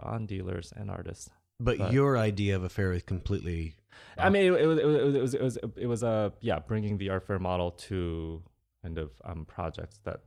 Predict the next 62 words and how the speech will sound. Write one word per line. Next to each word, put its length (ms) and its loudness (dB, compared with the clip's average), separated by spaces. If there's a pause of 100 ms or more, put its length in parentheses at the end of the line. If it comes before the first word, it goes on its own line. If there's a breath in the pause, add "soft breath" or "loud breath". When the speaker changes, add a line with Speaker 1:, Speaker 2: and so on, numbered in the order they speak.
(500)
Speaker 1:
aren't 240 -4
necessarily 420 -8
part 260 -10
of 100 -10
Speaker 2:
It 80 2
Speaker 1:
that 40 -2
Speaker 2:
seemed 420 0
like 160 4
Speaker 1:
system. 140 2
Speaker 2:
it 20 -4
was 140 2
supposed 360 0
to 60 -2
co-opt 600 0
that 140 0
idea 680 -2
and 200 -6
sort 160 -4
of 100 -6
turn 200 0
it 80 0
into 220 -2
something 340 -4
that 100 -6
was 100 -6
more 320 0
in 80 -4
tune 360 -2
with 140 -2
what 220 -4
the 120 -6
artists 260 -6
could 140 -6
do 280 -4
and 160 -6 (360)
creating 300 2
projects 440 -2
for 140 -4
these 200 -6
artists 320 -6
to 80 -8
produce 320 -6
the 60 -8
work 180 -6
and 100 -12
show 220 -2
it 60 -10
in 60 -14
an 80 -8
alternative 500 -8
space. 480 -10
Speaker 1:
Yeah, 340 0
and, 200 -2
and 180 -4
hopefully, 340 -6
yeah, 260 -2
and, 280 -8
and, 160 -4
and, 220 -6
and 140 -8
kinda 180 -6
like, 140 -6